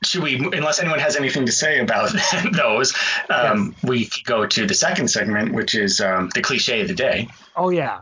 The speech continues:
Speaker 2: Okay, so what do we have for this one?
Speaker 1: We have in an action movie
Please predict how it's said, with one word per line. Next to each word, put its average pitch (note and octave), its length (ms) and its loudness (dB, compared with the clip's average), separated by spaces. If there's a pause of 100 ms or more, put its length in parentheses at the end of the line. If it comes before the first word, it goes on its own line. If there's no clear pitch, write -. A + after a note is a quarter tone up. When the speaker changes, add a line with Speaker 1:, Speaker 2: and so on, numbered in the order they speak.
(140)
Speaker 2:
Okay, A#2 240 -10
so C3+ 220 -8
what D3+ 120 -2
do F#3+ 60 -4
we G3+ 80 -2
have F3+ 140 -8
for F#3 80 -10
this F3+ 160 -14
one? G#3 200 -6 (1160)
Speaker 1:
We D#3+ 260 -2
have G3 560 0 (100)
in F3 420 0 (100)
an F#3+ 280 0
action D3+ 340 0
movie G#2+ 480 0